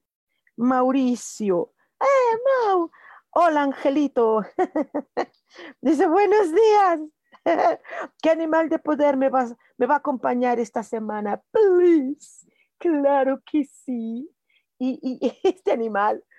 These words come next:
eh, <laughs> mucha gente tiene mala opinión, pero es el escarabajo. El escarabajo en Egipto, eh,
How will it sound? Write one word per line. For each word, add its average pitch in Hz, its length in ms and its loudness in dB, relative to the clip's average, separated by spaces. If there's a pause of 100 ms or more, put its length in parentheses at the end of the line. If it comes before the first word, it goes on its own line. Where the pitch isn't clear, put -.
(460)
eh, - 460 -6
<laughs> - 220 -4 (840)
mucha 262 300 -4
gente 233 260 -4
tiene 214 240 -6
mala 180 300 -4
opinión, 156 560 -8
pero 170 180 -4
es - 120 -8
el - 140 -6
escarabajo. - 920 -10 (480)
El 170 120 -12
escarabajo 180 800 -2
en 160 120 -6
Egipto, 156 1000 -6 (760)
eh, 160 280 -2